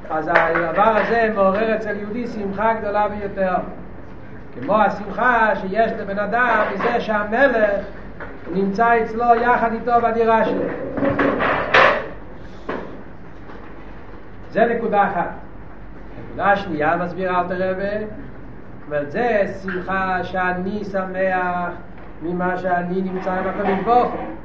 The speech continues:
מהקרבת הלוקים, מזה שהקדוש ברוך הוא נמצא כאן למטה, יחד איתי, איתו עם בביתו. יש אבל שמחה עוד יותר גדולה,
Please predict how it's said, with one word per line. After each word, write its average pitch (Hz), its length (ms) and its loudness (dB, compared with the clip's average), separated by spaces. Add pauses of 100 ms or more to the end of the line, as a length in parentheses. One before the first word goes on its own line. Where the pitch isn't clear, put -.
(440)
מהקרבת 190 580 2
הלוקים, 214 520 -4
מזה 180 280 0
שהקדוש 190 440 -2
ברוך 196 200 4
הוא 196 120 -2
נמצא 196 340 0
כאן 208 140 -2
למטה, 220 380 -2
יחד 202 320 -2
איתי, 233 400 -6 (260)
איתו 220 200 -6
עם 220 140 -2
בביתו. 226 500 -2 (1000)
יש 208 220 0
אבל 202 300 2
שמחה 185 420 0
עוד 196 240 2
יותר 196 300 -2
גדולה, 185 400 -2